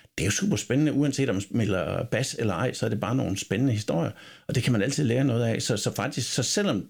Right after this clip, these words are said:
det er en smal kanal, så kan den godt få et lidt bredere publikum alligevel. Det synes jeg, der er super fedt.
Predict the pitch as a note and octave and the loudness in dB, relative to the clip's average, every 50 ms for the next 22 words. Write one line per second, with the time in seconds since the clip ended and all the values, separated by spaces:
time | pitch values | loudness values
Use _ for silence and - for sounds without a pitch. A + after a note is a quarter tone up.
0 | - - - B2 A2 G2+ - A2 A2 A2+ - - F#2+ G2 F#2+ G2 F#2 - - - | -8 -4 -2 0 0 0 0 0 0 0 0 0 0 0 0 0 0 -2 -4 -4
1 | - - - C#3+ - A2 - G#2+ A#2 C3 - - C3 A2+ G2 G2+ A2+ G2+ - - | -4 -4 -2 -2 0 0 0 0 -2 -2 -2 -2 -2 0 0 0 -2 -2 -2 0
2 | A#2 B2 A#2+ A#2 - C#3 C3+ C#3 - - F#2+ - - B2+ C#3 C3+ C3 - - - | 0 0 0 0 0 0 0 0 -2 -2 0 0 2 2 0 0 0 -2 -2 -2
3 | - - - - - - - - - - - G1+ - - - - - | 0 0 -2 -2 -4 -4 -4 -6 -4 -4 -4 -4 -4 -4 -4 -6 -6